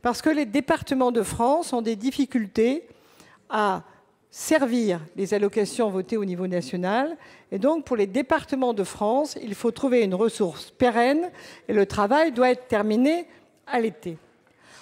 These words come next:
Ensuite, pour l'ensemble des collectivités territoriales, si la péréquation, euh,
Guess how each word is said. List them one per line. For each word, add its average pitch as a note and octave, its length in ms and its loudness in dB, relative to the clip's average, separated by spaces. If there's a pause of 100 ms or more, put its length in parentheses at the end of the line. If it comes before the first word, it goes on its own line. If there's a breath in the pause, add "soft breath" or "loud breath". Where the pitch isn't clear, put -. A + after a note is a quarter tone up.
(140 loud breath)
Ensuite, C#4 460 0
pour D#4 140 2
l'ensemble D#4+ 680 0
des A3 120 0
collectivités A3+ 640 0
territoriales, F3 800 -2 (840 loud breath)
si - 160 -4
la D#4 120 4
péréquation, D#4+ 960 2
euh, G3+ 240 4